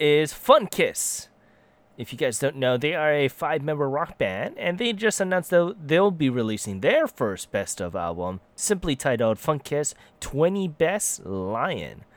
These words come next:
on August twenty-seventh. And this is to con-, celebrate the twentieth year that the Fun Kiss been in the music industry. And will include tracks from several of their albums from their extensive library from their first album, Thankless,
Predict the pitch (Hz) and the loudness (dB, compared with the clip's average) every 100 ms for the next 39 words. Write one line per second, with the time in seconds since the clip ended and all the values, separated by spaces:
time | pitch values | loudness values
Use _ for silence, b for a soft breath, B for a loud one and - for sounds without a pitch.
0 | b _ 139 151 - _ _ _ _ _ | b _ 4 4 0 _ _ _ _ _
1 | - 107 98 95 - - - 117 110 98 | -2 0 0 -4 -4 -8 -16 -8 -6 -4
2 | 95 - 113 - - _ b b b b | -6 -6 -6 -8 -16 _ b b b b
3 | b b 147 165 196 196 - 190 185 - | b b 0 2 2 0 0 0 0 2
4 | 190 185 180 185 _ - 214 226 202 190 | 4 4 0 -6 _ 0 2 2 0 0
5 | 196 180 175 - 180 214 247 240 - 170 | 2 2 0 -8 -2 -2 -2 -4 -4 -6
6 | 185 190 170 143 143 - 139 - 147 139 | -4 -2 2 2 2 0 -2 0 -4 -2
7 | 131 - 135 139 127 127 123 117 110 95 | -4 -2 -4 -4 -6 -4 -6 -4 -6 -8
8 | 95 - - 110 98 - - 80 113 180 | -10 -14 -10 -8 -6 -8 -10 -10 -10 -12
9 | _ _ B B B B B B 175 190 | _ _ B B B B B B 2 4
10 | 196 196 165 - 170 147 - 170 - - | 4 2 -2 0 -2 0 0 0 -2 -4
11 | 147 - 240 247 196 185 180 135 131 131 | -2 4 4 6 4 4 4 4 2 2
12 | 135 135 - 123 110 - - 110 113 104 | -2 -2 -6 -4 -4 -4 -8 -8 -8 -8
13 | 98 90 98 98 101 - 120 117 120 127 | -6 -6 -6 -6 -8 -6 -4 -4 -6 -4
14 | 139 - 143 147 143 135 262 240 247 - | -4 -4 -2 0 0 0 -2 0 -2 -2